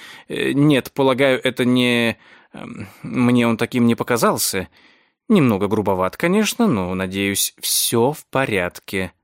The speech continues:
с достоинством ответила Виктория и изобразила храбрую улыбку. «Я могу о себе позаботиться». «О, конечно, но такая неприятность, да, неприятность, однако»,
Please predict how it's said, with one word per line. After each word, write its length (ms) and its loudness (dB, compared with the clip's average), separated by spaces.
с 120 -8
достоинством 840 -2
ответила 480 -8
Виктория 600 0
и 220 -4
изобразила 640 2
храбрую 600 0
улыбку. 640 -4
«Я 160 2
могу 340 -2
о 80 -4
себе 300 -2
позаботиться». 760 -6
«О, 280 0
конечно, 540 0
но 240 0
такая 360 -2
неприятность, 840 -2
да, 320 0
неприятность, 1120 -4
однако», 800 0